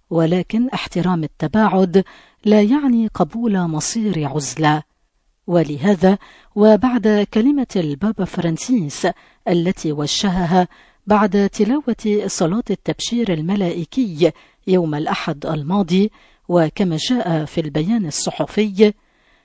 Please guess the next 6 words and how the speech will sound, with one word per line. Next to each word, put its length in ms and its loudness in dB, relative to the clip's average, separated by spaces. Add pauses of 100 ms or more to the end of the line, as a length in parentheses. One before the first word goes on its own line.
(180)
أعلنت 500 2
الدائرة 600 2
الفاتيكانية 1000 0 (360)
للعلمانيين 1000 0
والعائلة 640 -2
والحياة 880 -2